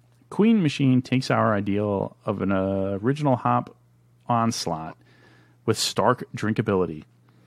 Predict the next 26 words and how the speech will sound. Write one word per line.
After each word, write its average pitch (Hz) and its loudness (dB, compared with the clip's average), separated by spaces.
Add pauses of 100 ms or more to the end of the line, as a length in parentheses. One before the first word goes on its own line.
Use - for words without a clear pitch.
(120)
and 113 -6
takes 120 -2
it 107 -6
up, 104 -2
uh, 101 2
takes 123 -2
it 107 0
a - -4
step - -4
further. 87 -8 (440)
The 113 2
O 123 6
G 135 2
pours 131 0
a 110 -2
juicy 135 0
orange 127 2
color 139 0
in 113 -2
the 104 -4
glass 170 0 (580)
with - -10
waves 110 0
of 90 -10
tropical 135 -6
fruit 131 -2